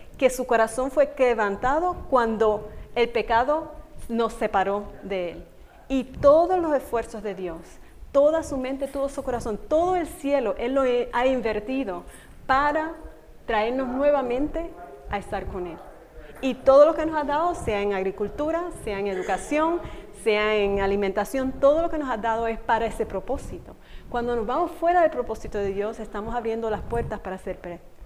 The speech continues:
perdidos. Entonces muchas veces veamos, queremos discutir si una cosa es pecado o no. En realidad lo que tenemos que ver, ¿dónde nos está conduciendo este camino? ¿Nos va a conducir a Dios o nos va a conducir a,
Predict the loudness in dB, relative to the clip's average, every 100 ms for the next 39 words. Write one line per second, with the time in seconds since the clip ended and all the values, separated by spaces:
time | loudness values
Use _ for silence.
0 | -6 -4 -2 -2 -4 -8 -16 -16 -12 -8
1 | -6 -2 -2 -2 0 0 0 0 0 0
2 | -4 -14 -16 -18 -18 2 4 4 2 -2
3 | -4 -6 -4 -4 -2 -4 -2 0 2 4
4 | 2 0 -2 -6 -10 -14 -14 -8 -4 0
5 | 0 0 0 -2 -4 -6 -6 -4 -4 -4
6 | -8 -12 -14 -14 -12 -4 0 0 0 -4
7 | -6 -10 -10 -10 -10 -6 -4 -4 -4 -6
8 | -10 -8 -6 -4 -4 -4 -4 -4 -6 -6
9 | -4 -4 -4 -4 -4 -6 -12 -14 -12 -10
10 | -6 -4 -2 -2 -2 -2 -2 -2 -2 -2
11 | -2 -2